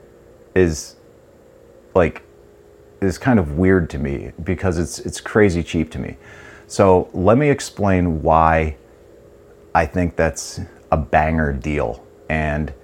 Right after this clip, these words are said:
if you don't really have a good smartphone or you're looking for one as a backup, this is maybe one that you want to consider. So, uh, I'll talk more on that in a bit.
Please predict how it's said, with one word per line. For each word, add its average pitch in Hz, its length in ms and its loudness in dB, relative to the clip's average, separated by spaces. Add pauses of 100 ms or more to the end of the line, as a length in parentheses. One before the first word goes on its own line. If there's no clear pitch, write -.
(600)
if 85 160 -2
you 82 120 -2
don't 87 400 0
really 90 320 2
have 85 180 4
a 82 40 0
good 85 180 0
smartphone 90 640 2
or 82 180 0
you're 82 160 0
looking 92 400 0
for 85 160 -2
one 87 240 2
as 80 100 -2
a 71 80 -4
backup, 82 720 0 (1000)
this 87 400 -2
is 87 160 -2 (180)
maybe 87 460 2
one 85 300 0
that - 80 -6
you 85 100 -6
want 85 200 0
to 78 40 -4
consider. 73 460 -6
So, 80 340 0 (960)
uh, 87 140 4
I'll 87 160 4
talk 92 260 2
more 87 240 4
on 80 160 2
that 80 320 0 (840)
in 80 260 -2
a 78 80 0
bit. 71 360 -4